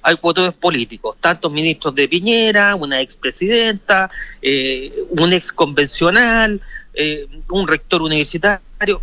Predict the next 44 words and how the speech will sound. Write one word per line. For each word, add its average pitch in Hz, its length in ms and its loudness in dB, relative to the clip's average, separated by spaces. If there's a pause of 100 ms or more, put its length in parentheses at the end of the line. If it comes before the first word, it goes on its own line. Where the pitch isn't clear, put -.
(140)
pero 160 120 2
¿dónde 233 220 2
está 214 140 0
la 196 60 2
industria? 180 420 -4 (520)
¿Cuánta 208 400 2
gente 208 360 -2
experta - 440 0
en 196 80 0
hidrógeno 190 440 2
está 185 220 0
en 175 80 0
esa 160 180 -4
mesa? - 340 -10 (440)
¿Cuánta 190 320 2
gente 190 500 0
de, 151 220 0
por 143 140 -4
ejemplo, 170 460 0
de 151 260 0
H 170 240 2
dos 160 180 0
Chile 196 380 0
está 175 320 0
en 165 100 -4
la 143 100 2
mesa? - 280 -12 (540)
Entonces, 214 240 0
al 226 80 2
final, 254 280 2
esto 247 160 -4
termina 220 340 0
un 214 60 -2
poco 226 260 0
más 226 160 2
de 214 80 0
lo 208 100 0
mismo 240 320 2
como 208 160 2
ha 196 40 0
sido 214 160 2
este 220 180 0
país, 208 260 2
donde 196 320 0